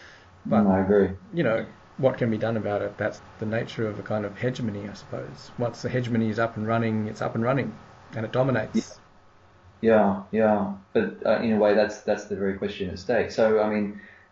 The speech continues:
Speaker 2: can I still get your thoughts, though, on what you might see as potential philosophical problems with an analytical, um,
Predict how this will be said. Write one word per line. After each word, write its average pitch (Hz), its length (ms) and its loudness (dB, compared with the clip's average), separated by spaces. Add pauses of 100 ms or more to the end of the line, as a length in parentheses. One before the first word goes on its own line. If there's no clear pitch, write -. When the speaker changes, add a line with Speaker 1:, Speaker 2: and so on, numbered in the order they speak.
Speaker 2:
can 135 120 2
I 127 60 4
still 127 200 0
get 110 140 2
your 110 180 0
thoughts, 113 320 -2
though, 107 300 4
on 104 100 2
what 104 220 -2
you 104 160 -2
might 101 340 -2
see 107 280 -2
as 98 160 0
potential 101 580 -4
philosophical 107 720 0
problems 92 580 -2
with 92 160 0 (240)
an 98 140 0
analytical, 95 840 0 (600)
um, 92 580 2